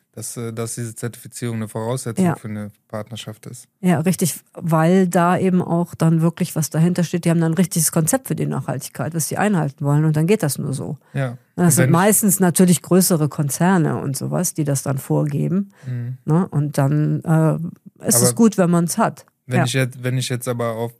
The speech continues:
Speaker 1: sag ich mal, keine Ahnung, eine Agentur hab oder sowas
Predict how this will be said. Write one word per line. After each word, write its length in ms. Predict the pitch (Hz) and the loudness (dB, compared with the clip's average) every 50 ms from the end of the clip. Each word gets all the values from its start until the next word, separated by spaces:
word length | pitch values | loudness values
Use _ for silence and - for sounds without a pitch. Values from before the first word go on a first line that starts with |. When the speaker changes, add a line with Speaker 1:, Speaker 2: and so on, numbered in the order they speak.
| _ _ _ _ | _ _ _ _
Speaker 1:
sag 120 | - 123 113 | -10 -10 -10
ich 100 | - - | -8 -10
mal, 220 | 117 110 110 107 | -8 -8 -10 -12
keine 260 | - - - 113 110 | -14 -14 -12 -10 -10
Ahnung, 180 | 107 113 113 110 104 | -8 -8 -8 -8 -8
eine 20 | |
Agentur 640 | 107 107 110 113 107 - - 151 156 156 131 123 127 - _ _ _ _ _ _ _ _ _ | -10 -8 -8 -10 -10 -8 -6 -4 -4 -4 -4 -6 -10 -14 _ _ _ _ _ _ _ _ _
hab 180 | 131 131 135 - | -10 -10 -8 -8
oder 160 | 127 120 120 | -8 -8 -8
sowas 400 | 120 123 120 123 123 127 - - | -8 -8 -8 -8 -8 -10 -12 -16